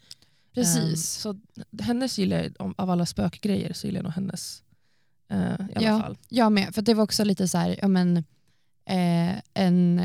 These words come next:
Speaker 1: sjuttonhundratalsperuk och, eh, pärlor och grejer.
Speaker 2: Mm, men precis.
Speaker 1: Ja.
Speaker 2: Så att, eh, det var ändå nice.
Speaker 1: Jag är lite besviken på de looksen faktiskt.
Speaker 2: Ja, det var en tredje som gjorde en gast.
Speaker 1: Ja.
Speaker 2: Och nu kommer inte jag ihåg vem det var för att jag skrev inte så noga det.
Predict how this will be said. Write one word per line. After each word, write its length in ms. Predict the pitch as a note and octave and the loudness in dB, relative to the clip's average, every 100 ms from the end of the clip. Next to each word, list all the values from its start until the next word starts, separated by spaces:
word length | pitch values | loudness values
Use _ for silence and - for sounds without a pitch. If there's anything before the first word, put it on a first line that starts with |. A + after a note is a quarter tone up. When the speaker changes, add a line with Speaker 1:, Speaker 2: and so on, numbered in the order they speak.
| F#3 F3+ | 0 -2
Speaker 1:
sjuttonhundratalsperuk 1300 | - F#3 F3+ F3 E3+ F3+ E3+ - F#3+ F#3 F3 D#3+ - - | 0 4 4 4 2 -2 2 4 4 4 -2 -12 -10 -6
och, 360 | F3 - - | -6 -8 -12
eh, 100 | - - | -12 -4
pärlor 640 | - G3+ E3+ E3 F3 - - | -2 0 -2 -4 -6 -8 -14
och 140 | - G3 | -14 -12
grejer. 280 | B3 C#4 - | -10 -8 -10
Speaker 2:
Mm, 160 | F#3 - | -12 -10
men 140 | A#3 A#3+ | -6 -4
precis. 400 | A3 G3+ - - | -2 -4 -4 -6
Speaker 1:
Ja. 120 | F#2+ - _ | -8 -10 _
Speaker 2:
Så 160 | - G#3+ | -4 -2
att, 240 | A3 - | -2 0
eh, 200 | G3+ F#3 - - _ _ _ _ _ _ | 2 2 0 -10 _ _ _ _ _ _
det 120 | - | -2
var 80 | A3+ | 2
ändå 160 | G3 E3 | 2 2
nice. 500 | E3 E3+ - - - _ _ - | 0 -2 -4 -10 -14 _ _ 0
Speaker 1:
Jag 140 | D4 | 2
är 40 | D4+ | 2
lite 180 | C#4+ | 0
besviken 420 | G3 G3+ F#3 F#3+ F3+ | 0 0 0 -2 0
på 240 | F3 F3 | 0 -2
de 200 | F3 F3+ | 0 0
looksen 300 | F#3 - G3+ | -2 -4 -8
faktiskt. 480 | F3+ F#3 G3+ - - | -8 -8 -8 -8 -4
Speaker 2:
Ja, 260 | A#3 A3+ A3+ | 0 0 -2
det 100 | B3 | -6
var 140 | D4 | -6
en 100 | C#4 | -8
tredje 280 | C#4 C4+ C#4 | -6 -8 -6
som 180 | B3 G#3 | -2 0
gjorde 180 | F#3+ | 0
en 120 | F3 F3+ | 0 0
gast. 420 | F3 - - - _ - | -2 -4 -12 -16 _ -4
Speaker 1:
Ja. 220 | A#3+ A3+ | -2 -2
Speaker 2:
Och 60 | A3+ | -4
nu 80 | A3+ | -6
kommer 160 | C4 | -4
inte 120 | B3 | -2
jag 100 | A3 | -2
ihåg 120 | A3+ G#3+ | -2 0
vem 140 | G#3 | 0
det 60 | G#3 | 0
var 180 | A3+ | -2
för 120 | G3 - | -6 -8
att 80 | |
jag 100 | A3 | -10
skrev 200 | - A#3+ | -8 -4
inte 140 | A3+ G#3 | -2 -2
så 100 | G#3+ | -2
noga 300 | A3 G#3+ A#3 | -2 -2 -4
det. 200 | F3+ | -4